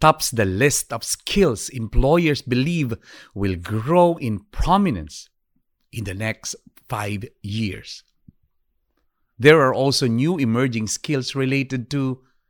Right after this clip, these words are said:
self-management, such as active learning, resilience,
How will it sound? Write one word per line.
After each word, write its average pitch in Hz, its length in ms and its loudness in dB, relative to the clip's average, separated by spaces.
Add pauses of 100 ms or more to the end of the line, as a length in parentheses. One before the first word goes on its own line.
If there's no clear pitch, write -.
(200)
self-management, 131 1040 -2
such 131 180 -4
as - 300 -4 (640)
active 135 480 -2
learning, 151 540 0 (840)
resilience, 127 880 0